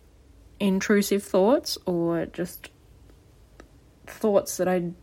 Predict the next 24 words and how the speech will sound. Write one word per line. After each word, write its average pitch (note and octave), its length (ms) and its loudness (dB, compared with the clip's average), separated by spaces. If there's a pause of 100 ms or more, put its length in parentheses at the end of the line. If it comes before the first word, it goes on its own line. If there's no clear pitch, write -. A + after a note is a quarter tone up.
(120)
do A3 200 4
not G3 220 0
want F3+ 240 -4
to F#3 80 -4
deal D#3+ 280 -2
with - 460 -8 (840)
and F3 140 -2
feelings F#3+ 680 0
I D3+ 100 0
don't D3+ 280 -2
wanna D3+ 220 -6
deal D3 300 -6
with. D3+ 440 -6 (1120)
It's - 180 -12
like E3+ 320 -6
T G#3 300 -2
V F#3 260 -2
blocks E3+ 440 -4
that E3+ 180 -6
out, F3+ 480 -4 (840)
but A#3 140 0
reading C4 440 4
a C4+ 60 6
book A3 360 -2